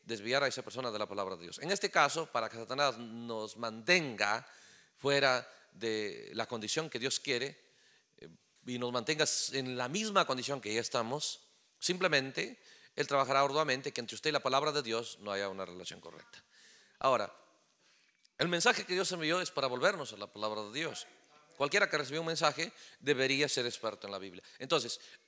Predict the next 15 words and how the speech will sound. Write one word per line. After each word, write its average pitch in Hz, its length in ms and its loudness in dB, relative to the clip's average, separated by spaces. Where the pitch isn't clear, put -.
eh, 120 520 0
ninguna 208 320 8
persona 170 420 4
va 151 100 0
a - 60 -6
poder 139 220 0
tener 131 260 -4
éxito - 340 -6
con 123 160 -8
Dios 147 460 -4
si - 80 -8
no 110 100 -6
conoce 101 300 -6
la 95 80 -8
Biblia. 90 340 -12